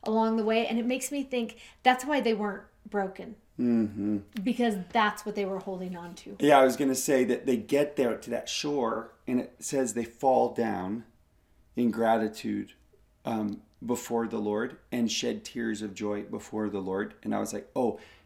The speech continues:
Speaker 2: that was instinctive because they've been doing that for three hundred and forty-four days."
Speaker 1: Mm.
Speaker 2: Like, this is what they did at the end because they're like, "Oh, we're, we're used to doing this
Speaker 1: Mm.
Speaker 2: because we've done it all along." And it just cr-,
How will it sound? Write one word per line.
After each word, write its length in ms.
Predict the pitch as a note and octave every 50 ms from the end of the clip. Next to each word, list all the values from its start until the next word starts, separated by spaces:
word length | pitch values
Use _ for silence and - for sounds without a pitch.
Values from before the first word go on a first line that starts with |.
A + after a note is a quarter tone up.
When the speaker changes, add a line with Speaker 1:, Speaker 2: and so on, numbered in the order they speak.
| _ -
Speaker 2:
that 200 | C3 C3 C#3 D3+
was 180 | D3+ D3 -
instinctive 920 | E3 D3 B2 A2+ - - - - A#2+ B2 B2 - D#3 D#3+ E3 E3+ - - - _ _ _ -
because 300 | B2 - C3+ B2 G#2+ G#2+
they've 240 | B2 A#2+ A#2 G#2
been 180 | A#2 A#2 A2+ A2
doing 300 | G#2+ A2 A2 G#2+ G#2 G#2
that 260 | G2+ F#2 - - - _
for 120 | - A#2+ G#2+
three 260 | - - A2+ A2+ G#2
hundred 280 | A2 G#2+ G#2 F#2+ G2 F2+
and 120 | F#2+ F#2
forty-four 540 | - - G#2 F#2+ F2+ F#2 F#2 - - F2+ D#2+
days." 340 | - F#2 - - - - G#3+
Speaker 1:
Mm. 160 | G#3 G3+ F#3 F3+ - - - _ _ _ _
Speaker 2:
Like, 320 | A2+ A2+ A2 G#2+ - - - _ _ _ _ _ _ _ A#2+
this 260 | A2+ B2 A#2+ - C#3
is 100 | A#2 G#2+
what 140 | B2 B2+ A2+
they 100 | A2 A2
did 200 | F#2+ A2+ A2 G#2
at 120 | G2+ - -
the 120 | - -
end 360 | A#2+ A#2+ A2 G2 G2 G#2 - -
because 500 | - A2+ - - A#2 A2+ G#2 G2+ - - - -
they're 140 | - A#2+ A2+
like, 160 | G#2+ G#2+ - -
"Oh, 120 | C3 C3 C3
we're, 420 | A#2+ A#2+ A#2+ A#2 A2+ A2+ A2 - -
we're 220 | - A#2+ A#2+ A#2+ A#2
used 360 | G2+ G2+ G2+ F#2+ - - -
to 80 | - F#2+
doing 300 | G#2+ G2+ G2 G2 G2 F#2+
this 180 | - - -
Speaker 1:
Mm. 240 | A#3 G#3+ G3 G3 F#3
Speaker 2:
because 220 | B2+ A#2 B2+ A2
we've 180 | G#2+ A#2 A2 -
done 220 | - A2+ G#2+ G#2+
it 120 | G#2 - - - - - - - - - _ _ _ _ _ _
all 320 | - B2 B2 A#2+ A#2 A2 G2+
along." 380 | G2 G#2 A2 B2+ C3+ A#2+ A2+ G#2+
And 100 | G#2 - - -
it 160 | A#2+ B2 G#2+
just 300 | - C#3 C3+ - - - _ _ _ _ _ _ _ _
cr-, 160 | - - -